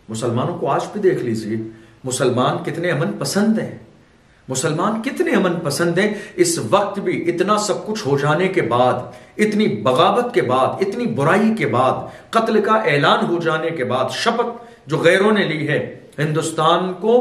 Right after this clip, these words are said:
हिंदू राष्ट्र बनाने के लिए, वो सारा सब कुछ हो जाने के बाद मुसलमान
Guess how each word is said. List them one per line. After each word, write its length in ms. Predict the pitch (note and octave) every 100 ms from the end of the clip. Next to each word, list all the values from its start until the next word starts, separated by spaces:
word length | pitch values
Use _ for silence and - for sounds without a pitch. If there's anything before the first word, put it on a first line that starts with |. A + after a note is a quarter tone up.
| - - -
हिंदू 340 | F#3 A3+ D#4
राष्ट्र 300 | B3+ A3+ A3
बनाने 340 | F3+ E3+ E3 D3+
के 160 | C#3+
लिए, 220 | B2+ A2+ G#2
वो 140 | G3+
सारा 580 | - - E4 - - -
सब 140 | G#3+ G#3+
कुछ 160 | G#3
हो 80 | E3+
जाने 260 | D#3+ D#3+ E3+
के 120 | C3+
बाद 280 | A#2+ - - - -
मुसलमान 640 | B2 C3 B2+ B2 C#3+ C#3+